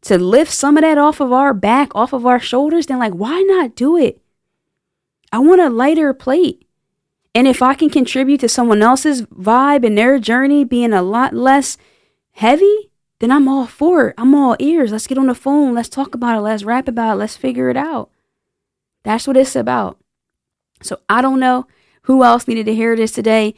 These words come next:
who was just like, "Man, this is for me," but I'm glad you tapped in and, and tuned into it.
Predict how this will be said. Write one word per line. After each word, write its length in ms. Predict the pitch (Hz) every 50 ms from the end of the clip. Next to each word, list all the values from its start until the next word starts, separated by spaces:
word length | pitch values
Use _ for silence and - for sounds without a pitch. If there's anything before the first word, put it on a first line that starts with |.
| _ _ _ _ _ _
who 200 | - 254 254 254
was 180 | 233 226 214
just 260 | 208 202 196 202 180 190
like, 220 | 175 165 170 170
"Man, 420 | 165 180 202 226 233 214 196 175
this 200 | 190 208 208 -
is 100 | 214 -
for 320 | - - - 254 269 269 269
me," 400 | 269 285 285 285 285 285 - _ _ _ _ _
but 100 | - 202
I'm 140 | 202 208 214
glad 280 | 208 220 220 233 240 226
you 80 | 233
tapped 400 | 220 - - 233 214 208 - -
in 220 | 226 233 233 226 226
and, 160 | - 165 -
and 180 | - 185 185
tuned 320 | - - 233 226 226 226 214
into 440 | 226 226 233 - - 247 233 233 240
it. 180 | 240 - -